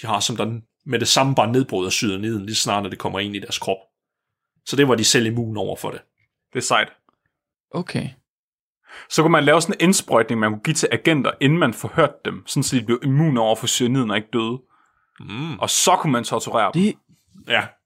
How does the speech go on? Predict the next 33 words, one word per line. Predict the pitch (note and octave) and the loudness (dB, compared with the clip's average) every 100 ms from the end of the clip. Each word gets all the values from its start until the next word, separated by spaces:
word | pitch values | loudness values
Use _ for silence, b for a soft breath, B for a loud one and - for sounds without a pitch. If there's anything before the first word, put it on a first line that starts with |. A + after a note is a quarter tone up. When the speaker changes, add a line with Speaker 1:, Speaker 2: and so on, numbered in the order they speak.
| _ - - F3+ | _ -20 -6 2
Speaker 3:
det | F#3+ | 2
er | C3+ | 2
ret | C#3 | 0
genialt. | - B2 E3+ C#3 - _ | 0 0 0 -4 -12 _
Hvorfor | C#3 D3+ | 0 2
er | |
der | |
ikke | C#3 | 2
nogen, | D3+ D3 - - | 0 -4 -4 2
det | D3 D3+ | 4 4
er | |
der | C3+ | 2
garanteret | B2 A2+ B2+ | 0 0 0
nogen, | A2+ A2 | 0 -2
der | |
har | G#2+ | -2
tænkt | D3 C3 | -4 -4
på, | A#2 | -4
de | A2 | -2
har | A2 | 0
bare | A2 A#2 | 2 0
ikke | A2+ _ _ _ - | -2 _ _ _ -2
offentliggjort | C3+ C3+ G#2 G2+ A#2 | -2 0 -2 -4 -6
det | |
endnu. | A2 A#2 | -8 -6
Speaker 2:
Huh. | B2 G2 - _ _ _ _ _ _ _ | -6 -6 -12 _ _ _ _ _ _ _
Speaker 1:
Det | D3 | 0
næste | E3 E3 - A2+ - | 2 2 2 -2 -2
levende | F#3+ D#3 D3 | 0 2 4
billede, | D3+ D#3+ A#2+ A2+ | 4 4 2 0
jeg | A#2 | 0
har | A2+ | 0
med | A#2+ B2+ | 0 -2